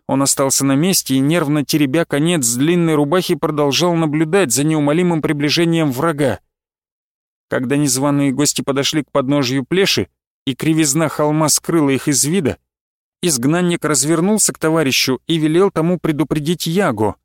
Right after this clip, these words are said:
Многомудрый глава башни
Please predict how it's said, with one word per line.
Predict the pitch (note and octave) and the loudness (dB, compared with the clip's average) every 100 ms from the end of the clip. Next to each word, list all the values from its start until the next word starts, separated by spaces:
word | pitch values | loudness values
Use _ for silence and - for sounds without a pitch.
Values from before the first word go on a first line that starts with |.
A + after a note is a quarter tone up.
| _ _ _ _ _ _ - | _ _ _ _ _ _ -6
Многомудрый | C3 D3+ D#3 F3+ G3 A3 G3 G3 | -2 -2 0 2 2 2 2 2
глава | D#3 F#3 F#3 F#3 | 2 2 4 2
башни | E3+ G3 - F3+ E3+ A2 | 2 0 2 2 0 -2